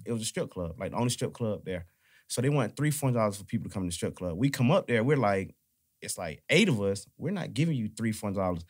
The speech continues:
We can see that there's really nobody inside the strip club. They're worried about the front end. So we tell them, we're like, "Look, there's nobody in here. It's already one A M. Y'all gotta close at three. You're literally gonna turn around,"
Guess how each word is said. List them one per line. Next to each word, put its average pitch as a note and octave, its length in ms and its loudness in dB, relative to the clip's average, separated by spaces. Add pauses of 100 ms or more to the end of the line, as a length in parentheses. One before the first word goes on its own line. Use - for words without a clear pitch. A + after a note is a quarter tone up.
(220)
We G3 140 6
can D3+ 160 4
see G#3+ 260 4
that A#2+ 300 6 (260)
there's B2 280 2
really B2 180 4
nobody A2 480 4
inside G2 320 -4
the - 40 -10
strip - 280 -4
club. D2+ 260 -6 (640)
They're C3+ 180 6
worried C#3 260 4
about A2+ 240 -2
the - 60 -12
front C3+ 320 -2
end. E2+ 200 -6 (320)
So - 140 4
we C3 120 8
tell G3+ 200 6
them, E3+ 120 4
we're D#3+ 100 4
like, A#2 240 2
"Look, F3 260 2
there's C3+ 220 2
nobody C3 440 2
in G#3+ 60 6
here. C3 260 4
It's - 140 -2
already B2+ 380 0
one B2 300 2
A A#2 200 2
M. C3+ 140 2
Y'all A#2+ 120 -2
gotta G#2 160 -4
close G#2+ 300 -2
at E2 180 -6
three. E3 340 0 (420)
You're G#3 300 8
literally G#3+ 280 6
gonna E3+ 220 4
turn F#3+ 280 2
around," C#3 600 4